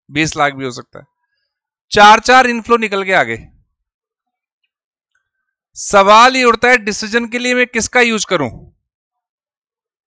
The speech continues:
ग्यारह लाख, बारह लाख, पन्द्रह लाख या बीस लाख?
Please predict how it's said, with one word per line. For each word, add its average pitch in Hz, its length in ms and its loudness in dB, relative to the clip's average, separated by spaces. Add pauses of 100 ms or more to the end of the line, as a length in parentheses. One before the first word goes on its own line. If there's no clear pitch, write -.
(460)
ग्यारह 175 360 4
लाख, 214 300 2 (100)
बारह 185 240 2
लाख, 208 380 0
पन्द्रह 185 260 -2
लाख 196 260 0
या 208 80 -4
बीस 185 240 -8
लाख? 131 300 -8